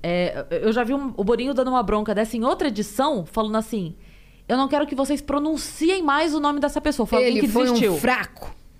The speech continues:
Speaker 1: Foi alguém que desistiu no
Speaker 2: É.
Speaker 1: meio. E aí a galera tava toda lá chorando e tal, não sei o quê. O Boninho abre o microfone e fala assim, "Eu não quero vocês falando mais dessa pessoa." A pessoa
Speaker 2: É.
Speaker 1: que desi-, quem tem
Speaker 2: Morreu.
Speaker 1: honra aqui sai no paredão. A pessoa que desiste, ela morreu pra gente. Ela nunca mais vai aparecer em nada.
Speaker 2: O Boninho
Speaker 1: Ela não vai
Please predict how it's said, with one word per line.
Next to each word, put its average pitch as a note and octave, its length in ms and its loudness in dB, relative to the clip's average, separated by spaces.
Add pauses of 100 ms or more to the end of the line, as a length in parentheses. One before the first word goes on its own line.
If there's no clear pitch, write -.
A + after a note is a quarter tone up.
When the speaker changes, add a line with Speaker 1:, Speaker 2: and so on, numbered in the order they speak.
Speaker 1:
Foi B3+ 160 2
alguém C4 200 2
que C#4+ 100 2
desistiu C#4 340 2
no C#4 100 2
Speaker 2:
É. C4 40 2
Speaker 1:
meio. E3+ 280 2 (300)
E B3+ 100 4
aí B3+ 120 2
a B3 40 2
galera A#3+ 280 0
tava B3+ 180 -2
toda B3+ 200 -2
lá A#3+ 120 2
chorando A#3 560 0
e G#3+ 60 4
tal, A3+ 140 0
não A#3 40 -2
sei A3+ 120 -4
o - 40 -6
quê. C#4 80 2
O C#4 60 2
Boninho B3+ 340 0
abre B3+ 160 0
o A#3+ 40 -2
microfone A#3 560 0
e - 20 -8
fala A#3 160 -6
assim, A#3 200 -8 (640)
"Eu C#4 100 2
não D#4+ 100 0
quero E4+ 340 0
vocês D4+ 360 0
falando F#4+ 440 2
mais E4+ 140 4
dessa F4+ 140 0
pessoa." D#4 200 0
A - 40 0
pessoa D4+ 220 0
Speaker 2:
É. - 40 -4
Speaker 1:
que F#4+ 80 2
desi-, B3 340 -2 (360)
quem D#4 240 2
tem F#4+ 220 4
Speaker 2:
Morreu. D4 60 4 (240)
Speaker 1:
honra G#3 340 0
aqui F#3 360 0
sai E4 220 0
no F4+ 100 -2
paredão. A3+ 580 2 (500)
A G#3+ 80 2
pessoa B3 260 2
que F#4 100 2
desiste, C4+ 420 -2
ela C4+ 120 0
morreu C#4 500 4
pra D#4+ 180 2
gente. C#4 380 0
Ela C4 100 4
nunca D#4+ 240 -2
mais D4+ 160 0
vai D#4 60 2
aparecer D4+ 320 0
em D#4+ 80 -4
nada. C4+ 420 2
Speaker 2:
O B3 60 2
Boninho C4+ 240 4
Speaker 1:
Ela D4 80 4
não D#4+ 100 4
vai D4 80 4